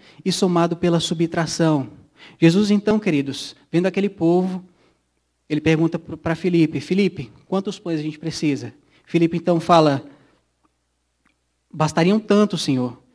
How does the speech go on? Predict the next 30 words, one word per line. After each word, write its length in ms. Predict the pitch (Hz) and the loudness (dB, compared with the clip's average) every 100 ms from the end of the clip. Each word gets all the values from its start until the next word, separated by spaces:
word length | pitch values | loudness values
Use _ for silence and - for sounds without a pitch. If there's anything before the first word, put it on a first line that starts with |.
| _ _ _ _ _ | _ _ _ _ _
E 40 | - | -4
Filipe 300 | 196 214 220 | -2 -2 -2
dá 80 | 202 | -2
uma 80 | 202 | -2
resposta 420 | 185 202 185 180 | -4 -4 -4 -4
aqui 180 | 165 190 | -6 -4
engraçada, 640 | 185 180 - 180 190 165 | -2 -4 -2 -2 -2 -2
porque 280 | - 175 170 | -4 -4 -2
Jesus 240 | 175 196 | -2 -4
pergunta 380 | 185 180 190 190 | -4 -4 -6 -6
quanto, 300 | 180 180 175 | -4 -2 -2
ele 100 | 160 | 0
fala, 340 | 175 165 151 - _ | 2 2 0 -8 _
"Tantos 340 | - 233 240 202 | -4 -2 -2 -2
não 160 | 214 | 0
bastariam, 640 | 214 214 - 214 196 208 185 | 0 -2 0 2 4 2 0
Senhor." 360 | 165 135 123 - _ _ _ _ _ _ _ _ _ _ _ _ _ _ _ _ _ _ _ _ _ _ _ _ _ | -2 -4 -6 -14 _ _ _ _ _ _ _ _ _ _ _ _ _ _ _ _ _ _ _ _ _ _ _ _ _
Perguntei 360 | 175 180 202 214 | -8 -6 -6 -6
quanto, 340 | 196 202 269 | -4 -4 -4
Filipe? 380 | - - - _ _ _ _ _ _ 170 | -10 -18 -20 _ _ _ _ _ _ -12
Não 60 | |
tô 80 | 196 | -6
perguntando 480 | 196 180 170 175 160 | 0 0 0 -2 -6
quantos 460 | - 185 175 151 | -2 0 0 -4
bastam, 560 | 139 147 139 135 - 123 | -2 0 2 0 -10 -16
tô 100 | - | -12
perguntando 420 | - 160 160 170 | -6 -6 -6 -8
quantos 680 | - _ 190 190 190 190 156 | -10 _ 2 4 2 -2 -10
precisam, 600 | - 147 - 180 160 139 | -6 -6 -2 0 2 0
queridos, 600 | 139 139 147 143 - | -2 -4 -4 -8 -12